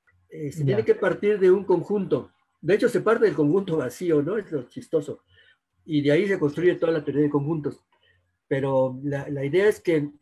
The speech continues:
Speaker 1: no cualquier colección es un conjunto. Entonces, por eso este es un axioma. O sea, esto no se, este no se puede probar con el resto de los axiomas.
Speaker 2: Ya.
Speaker 1: No sé si eso responde a la pregunta.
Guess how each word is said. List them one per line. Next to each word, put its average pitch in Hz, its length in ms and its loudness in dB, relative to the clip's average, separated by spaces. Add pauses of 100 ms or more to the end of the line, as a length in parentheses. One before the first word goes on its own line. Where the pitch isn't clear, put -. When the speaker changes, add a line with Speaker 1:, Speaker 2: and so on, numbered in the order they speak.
(280)
Speaker 1:
no 196 360 2
cualquier 180 480 0
colección 180 600 0 (280)
es 151 160 -4
un 151 120 -4
conjunto. 123 420 -8 (680)
Entonces, 180 400 0
por 170 200 4
eso 220 180 6
este 220 160 2
es 208 120 -2
un 208 140 -2
axioma. 190 540 0
O 160 40 -8
sea, 160 240 -4
esto 196 300 0
no 190 120 0
se, 190 280 -6
este 196 560 0 (720)
no 185 260 2
se 175 160 -4
puede 180 280 0
probar 156 500 -2 (480)
con 131 160 -4
el 127 100 -6
resto 147 260 -4
de 143 40 -2
los 127 160 -8
axiomas. 123 440 -8 (1040)
Speaker 2:
Ya. 139 220 -2
Speaker 1:
No 156 100 -6
sé - 120 -6
si - 120 -4
eso 160 160 0
responde 139 360 -2
a - 20 -6
la 117 120 -6
pregunta. 113 420 -10